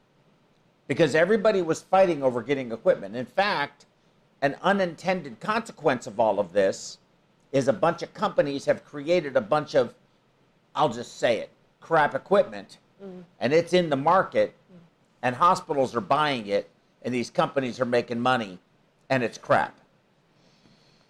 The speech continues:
Speaker 1: And it's fundamentally wrong, but it's
Speaker 2: Yeah.
Speaker 1: reality. And that's something we're gonna have to deal with moving forward, is lousy equipment, 'cause it's
Speaker 2: But it's
Speaker 1: flooded the market.
Speaker 2: Yeah, but it's equipment that could tide you over until you can free up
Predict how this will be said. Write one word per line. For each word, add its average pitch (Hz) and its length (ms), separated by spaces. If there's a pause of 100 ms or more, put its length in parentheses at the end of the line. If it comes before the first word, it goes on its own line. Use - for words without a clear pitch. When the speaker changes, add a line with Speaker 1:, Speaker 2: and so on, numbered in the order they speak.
(200)
Speaker 1:
And 131 160
it's - 160
fundamentally 156 720
wrong, 110 440 (120)
but 120 240
it's 110 200
Speaker 2:
Yeah. 113 80
Speaker 1:
reality. 95 540 (500)
And 120 160
that's 139 220
something 143 360
we're 139 100
gonna 131 180
have 135 200
to 120 60
deal 135 240
with 117 220
moving 107 380
forward, 104 300 (2500)
is 123 200
lousy 113 400
equipment, 113 540 (480)
'cause 120 160
it's 208 80
Speaker 2:
But 214 160
it's - 380 (100)
Speaker 1:
flooded 156 460
the 127 60
market. 117 500
Speaker 2:
Yeah, 220 200
but 170 200
it's - 340
equipment 185 480
that 160 140
could 196 220
tide 185 280
you 175 120
over 170 240
until 165 200
you 170 80
can 160 160
free 175 240
up 156 140